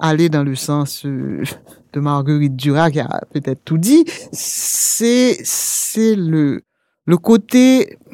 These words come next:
je sais pas si c'est ce mot qui convient, hein. On pourrait nous, nous dire que on, on ne peut pas utiliser ce mot, mais bon, c'est lui qui me vient en tête. C'est un roman moderne. C'est un roman moderne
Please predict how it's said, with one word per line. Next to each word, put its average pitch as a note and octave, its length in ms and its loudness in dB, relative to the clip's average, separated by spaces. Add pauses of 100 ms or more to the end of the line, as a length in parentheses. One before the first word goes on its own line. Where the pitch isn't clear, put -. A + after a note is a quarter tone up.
je - 60 -14
sais - 140 0
pas D4 180 0
si G#3+ 160 -4
c'est G3+ 160 -2
ce F#3 160 -2
mot F3+ 240 4
qui F#3 140 -2
convient, C#3+ 560 0
hein. E3+ 260 -4 (1400)
On C#3 100 -8
pourrait E3 480 -2
nous, C#3 560 -4
nous D3 220 -6
dire E3 400 -6
que C3+ 320 -6 (1120)
on, C3+ 220 -8
on - 140 -6
ne D3 80 -4
peut D3+ 160 -4
pas F#3 180 2
utiliser D#3+ 460 0
ce G3 140 0
mot, D3 180 4
mais D3+ 160 4
bon, E3+ 160 4
c'est G#3 140 4
lui A3+ 180 6
qui A#3 80 4
me F3+ 160 6
vient E3+ 440 0
en D3 140 -2
tête. A3+ 380 -2 (120)
C'est - 320 -6
un G#3+ 80 6
roman F3 440 2
moderne. C#3+ 960 2 (840)
C'est F3 220 -6
un A3 80 4
roman F3+ 420 4
moderne E3+ 920 2